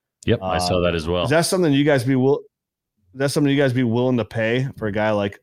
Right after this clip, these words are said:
Speaker 2: Sterling Shepard, a second round pick? Maybe not twenty-three, but even twenty-two second for a guy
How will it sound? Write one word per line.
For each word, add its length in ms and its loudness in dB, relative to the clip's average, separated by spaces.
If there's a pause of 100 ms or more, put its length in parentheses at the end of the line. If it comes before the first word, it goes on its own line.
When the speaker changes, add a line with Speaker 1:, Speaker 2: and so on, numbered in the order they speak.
Speaker 2:
Sterling 500 -4
Shepard, 360 -4
a 40 -4
second 320 -2
round 160 -4
pick? 120 -2
Maybe 260 -2
not 140 2
twenty-three, 420 -2
but 120 0
even 180 0
twenty-two 340 -4
second 320 -4
for 100 -4
a 60 -4
guy 380 0